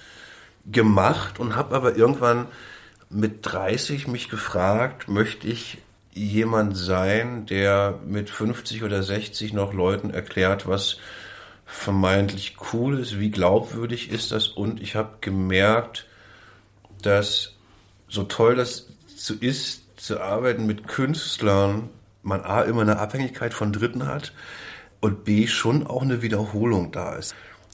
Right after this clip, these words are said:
Also wir haben dann irgendwie das Glück gehabt, auch mit den großen Leuten alles einmal gesehen zu haben. Und das war dann schon so, dass ich merkte, das reicht nicht, um mich bis zum Lebensende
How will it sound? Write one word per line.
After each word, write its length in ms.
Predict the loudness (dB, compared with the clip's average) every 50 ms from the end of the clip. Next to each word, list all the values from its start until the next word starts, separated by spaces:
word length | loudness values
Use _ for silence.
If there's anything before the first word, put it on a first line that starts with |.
| -20 _ _ -2
Also 200 | 0 0 2 4
wir 80 | 2
haben 120 | 4 4 4
dann 100 | 2 2
irgendwie 240 | 2 0 -2 -4
das 200 | -4 -4 -6 -2 2
Glück 200 | 2 0 2 0
gehabt, 500 | -4 -2 -2 -2 -4 -6 -10 -16 -18 -8 -4
auch 140 | -2 0
mit 180 | 0 0 0 0
den 120 | -2 -4
großen 440 | -2 -2 2 4 4 4 4 2 4
Leuten 360 | 4 6 6 6 4 2 0 -8 -2
alles 400 | 0 0 2 2 0 -4 -4 -2
einmal 480 | 0 0 2 2 4 4 4 4 2 2
gesehen 400 | 0 0 0 0 0 0 0 0
zu 220 | 0 0 0 -2
haben. 380 | 0 0 0 0 0 -2 -6 -8 -12 -18 -16 -16 -16 -16 -18 -20 -20 -20 _ _ _ _
Und 440 | _ 4 4 4 2 0 -4 -8 -10 _ _ _ _
das 180 | -6 -6 -2
war 120 | -2 0 0
dann 140 | 0 -2 -4
schon 280 | -6 -6 -4 -4 -4
so, 100 | -4 -4 -4
dass 160 | -4 -2 -2
ich 120 | -2 0 2
merkte, 380 | 6 6 6 6 4 0 -8
das 380 | -6 -4 -4 -2 -2 -2 0 2
reicht 460 | 2 4 4 2 2 0 -6 -4 -2
nicht, 300 | 0 0 0 0 -2 -6
um 180 | -4 -2 0 0
mich 240 | 0 -2 -4 -6
bis 220 | -8 -8 -8 -6 -4
zum 220 | -2 0 0 2
Lebensende 840 | 2 2 0 2 2 0 0 2 0 0 0 0 0 0 0 -2 -4